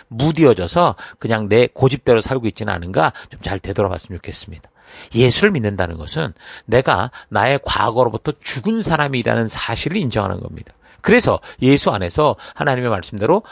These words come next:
새롭게 살아가도록 태어난 존재다라는 걸 믿는 거죠. 그러니까 그 나의 정체성을 알게 하는 나의 삶의 길을 말해주는 하나님의 말씀을 가장 소중히 여기게 되고, 그래서 주야로 그 말씀을 묵상하고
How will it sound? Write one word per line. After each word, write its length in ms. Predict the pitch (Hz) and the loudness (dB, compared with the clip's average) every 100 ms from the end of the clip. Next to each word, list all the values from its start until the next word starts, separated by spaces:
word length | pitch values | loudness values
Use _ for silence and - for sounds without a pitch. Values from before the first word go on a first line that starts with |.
| - | -8
새롭게 440 | - 180 - - | -4 -2 -4 -4
살아가도록 600 | - - 160 139 175 302 | -6 -4 -4 0 2 2
태어난 360 | - 202 180 151 | 0 -2 -2 -2
존재다라는 600 | 131 120 117 98 98 104 | -2 0 0 2 0 -2
걸 120 | 104 | -2
믿는 400 | 92 123 131 104 | 0 0 0 -2
거죠. 440 | 87 85 123 104 80 _ _ _ - _ | -4 -6 -6 -8 -10 _ _ _ -20 _
그러니까 360 | 254 226 208 | 2 4 4
그 140 | 196 175 | 2 2
나의 220 | 139 135 | 2 2
정체성을 500 | 123 117 123 127 117 | -2 -2 -2 -2 -2
알게 320 | 95 98 95 | -2 -2 -4
하는 240 | 95 117 98 - - - | -4 -2 -2 -6 -14 -2
나의 200 | 110 113 | 2 2
삶의 300 | 113 123 110 | 0 -2 -2
길을 160 | 98 101 | -2 -4
말해주는 580 | 90 95 87 98 196 262 - - | -2 -2 -2 0 0 -2 -10 -6
하나님의 360 | 147 135 113 101 | 0 0 2 0
말씀을 340 | 87 - 120 | -2 -4 -8
가장 400 | - - 156 175 | -6 -4 0 -2
소중히 360 | - 160 147 127 | -2 -6 -4 -4
여기게 340 | 90 92 104 | -4 -4 -6
되고, 400 | 90 87 - - - - | -4 -6 -10 -12 -16 -2
그래서 180 | 202 | 2
주야로 460 | 196 - 147 131 180 | 2 4 6 6 4
그 140 | - | 0
말씀을 340 | 117 98 - 107 | -6 -6 -6 -10
묵상하고 600 | 90 - 101 92 131 254 | -8 -6 -4 0 2 2